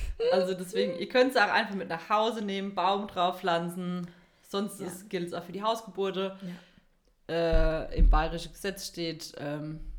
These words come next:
Speaker 1: pro Pla-, also pro schwarze Tonne oder pro Haushalt eine Plazenta. Die kann in die schwarze Tonne.
Speaker 2: <laughs> Jeder nur
Speaker 1: Oder
Speaker 2: ein Kreuz. <laughs>
Speaker 1: Genau, also es gibt verschiedene Möglichkeiten, halt, was man mit, äh, mit einer Plazenta halt
Speaker 2: Ansonsten lässt
Speaker 1: machen
Speaker 2: man sie
Speaker 1: kann.
Speaker 2: einfach auch in der Klinik,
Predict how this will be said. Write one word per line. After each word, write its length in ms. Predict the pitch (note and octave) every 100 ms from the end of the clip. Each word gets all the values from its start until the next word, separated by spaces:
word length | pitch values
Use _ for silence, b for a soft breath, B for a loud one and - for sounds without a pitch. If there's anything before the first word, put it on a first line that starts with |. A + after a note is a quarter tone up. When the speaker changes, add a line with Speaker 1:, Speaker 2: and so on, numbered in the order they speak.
| -
Speaker 1:
pro 460 | - F3+ F3 F3 F3 - - - - -
Pla-, 260 | E3 - -
also 260 | E3 D#3 - - - - - -
pro 180 | F#3 G3+
schwarze 400 | - D#3+ D#3+ -
Tonne 500 | - G3+ G#3 A3+ A3+
oder 140 | D#3+ D#3+
pro 340 | - E3+ E3
Haushalt 720 | F3 F#3 G3 G3 F#3 F#3 F#3 - -
eine 180 | D#3 D#3
Plazenta. 640 | D#3+ - A#3 B3+ C4 C4 B B B B
Die 60 | -
kann 180 | G3+ E3+
in 40 |
die 60 | E3
schwarze 380 | G#3 F#3+ G3 F3+
Tonne. 380 | F#3 G#3+ A3+ A#3+
Speaker 2:
<laughs> 680 | A3+ - - - - - -
Jeder 260 | A#3 A3+
nur 100 | G#3+
Speaker 1:
Oder 100 | F3
Speaker 2:
ein 180 | A3 C4
Kreuz. 540 | - A#3 A#3+ A#3+ - - -
<laughs> 140 | -
Speaker 1:
Genau, 360 | C#4 C4 C#4 -
also 140 | - D4
es 60 |
gibt 160 | - -
verschiedene 400 | A#3 - A3+ G#3+ G3+
Möglichkeiten, 600 | G3+ A3 F#3 G#3 F#3+ F#3+
halt, 120 | E3+
was 140 | F3
man 280 | F3+ E3+ E3
mit, 200 | D#3+ D#3
äh, 100 | D#3+ D#3 D3+ -
mit 180 | - D#3
einer 100 | D3+
Plazenta 580 | - D3 - D#3 D3+ D3
halt 240 | D3 - - -
Speaker 2:
Ansonsten 460 | F#3+ F#3+ G3+ - F#3+
lässt 100 | G#3
Speaker 1:
machen 160 | A#3+
Speaker 2:
man 100 | G3
sie 60 | G#3
Speaker 1:
kann. 120 | G#3
Speaker 2:
einfach 320 | F3+ F3+ F#3+ -
auch 160 | -
in 60 | E3+
der 100 | F3+
Klinik, 340 | - - -